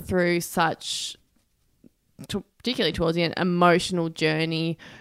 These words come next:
growing up, relationships, all this stuff, that character is just so not present, not connecting with people, and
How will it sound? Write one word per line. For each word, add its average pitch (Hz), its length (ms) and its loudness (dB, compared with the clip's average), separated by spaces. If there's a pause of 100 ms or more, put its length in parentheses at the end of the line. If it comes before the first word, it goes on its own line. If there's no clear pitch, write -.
(140)
growing 190 500 10
up, 160 400 2 (340)
relationships, 180 840 4
all 208 160 8
this 160 200 4
stuff, - 680 0 (1080)
that 214 220 -6
character 269 760 0 (360)
is 202 200 0
just 185 400 2
so 180 640 6 (1000)
not 214 380 4 (260)
present, 180 500 2
not 185 440 4
connecting 180 920 2
with - 200 -2
people, - 520 2
and 160 520 2